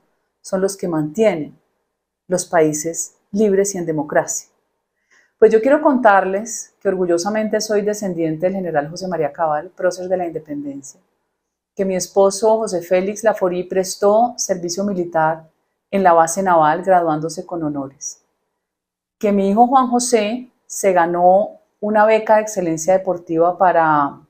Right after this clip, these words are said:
practicar el fútbol en Canadá, recién ra-, graduado del colegio, y al llegar ya tenía su cupo en la universidad donde todavía no ha terminado sus estudios, que su intención, porque su corazón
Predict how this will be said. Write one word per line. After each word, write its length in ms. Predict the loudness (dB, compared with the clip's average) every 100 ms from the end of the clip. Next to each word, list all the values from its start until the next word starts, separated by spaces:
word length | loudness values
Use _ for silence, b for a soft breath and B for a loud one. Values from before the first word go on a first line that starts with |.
| _ _ _ _
practicar 640 | -2 -2 -4 -4 0 0
el 100 | 0
fútbol 460 | -4 -2 -2 0 -4
en 100 | -4
Canadá, 540 | -4 -2 -2 -2 -6 -14 _ _ _ _ _ _ _ _ _ _
recién 640 | -2 -2 0 0 0 0 -2
ra-, 160 | -2
graduado 480 | 0 0 2 4 4
del 160 | 2 0
colegio, 640 | -2 0 -2 -4 -6 -8 _
y 140 | -2 4
al 180 | 4 6
llegar 540 | 4 6 4 2 0
ya 160 | -2 -2
tenía 220 | -2 -6
su 180 | -8 -10
cupo 460 | -8 -6 -6 -8 -6
en 100 | -4
la 100 | -2
universidad 640 | 0 -2 -2 -4 -2 0
donde 260 | 0 -2 -6
todavía 580 | -2 0 0 0 -2 -2
no 160 | -2
ha 100 | 0
terminado 440 | 0 -2 -2 -4 -6
sus 180 | -10 -16
estudios, 640 | -8 -4 -4 -4 _ _ _ _ _ _ _
que 100 | 0
su 160 | 4
intención, 840 | 4 4 2 -2 0 4 4 2 -6
porque 240 | -10 -10
su 180 | -10 -2
corazón 800 | 2 2 0 -2 -2 -2 -6